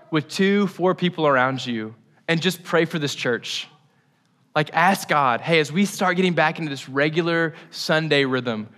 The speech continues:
will you lead this church? Will you help us to be the body of Christ that you've called us to be?" Like, whatever your purposes are in the city of Nashville, in this neighborhood,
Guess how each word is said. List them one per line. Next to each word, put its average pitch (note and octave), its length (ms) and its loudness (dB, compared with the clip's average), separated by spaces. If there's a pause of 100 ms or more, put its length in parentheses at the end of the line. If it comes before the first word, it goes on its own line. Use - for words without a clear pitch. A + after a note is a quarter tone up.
(140)
will D3+ 120 0
you F#3+ 180 2
lead D#3 400 0
this C3+ 160 -8
church? - 600 -10 (1120)
Will D3+ 100 -2
you G3+ 140 2
help F#3 220 2
us F3 120 0
to D#3 140 -2
be D#3 460 -2
the D#3 100 0
body C#3 320 2
of B2+ 120 -6
Christ A#2 720 -6 (220)
that D3 80 -2
you've D3 180 -4
called C3 240 0
us B2 140 -8
to B2 100 -14
be?" A#2+ 320 -8 (540)
Like, D3 120 -6
whatever F#3 400 2
your F#3+ 140 4
purposes D#3 520 -4
are B2+ 240 4
in C3 100 -2
the C3+ 60 -2
city D#3 280 -2
of C#3+ 80 0
Nashville, B2+ 460 -2
in C3+ 120 -2
this C#3 240 -2
neighborhood, B2 540 -2